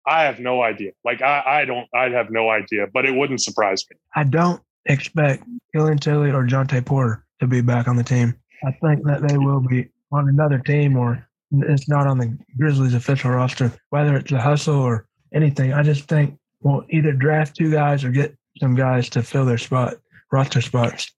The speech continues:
Speaker 1: No, that's fair. I mean, it is a full roster. The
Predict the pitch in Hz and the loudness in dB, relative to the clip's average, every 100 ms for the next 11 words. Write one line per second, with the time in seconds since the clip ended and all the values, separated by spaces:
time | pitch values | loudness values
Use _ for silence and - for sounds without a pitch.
0 | _ 127 123 120 113 - - 117 107 110 | _ -2 0 2 0 -4 -2 0 0 0
1 | 120 135 156 131 117 139 131 117 113 117 | 0 2 0 -2 -6 -4 -2 0 2 0
2 | - 113 110 113 117 | -2 -2 0 0 0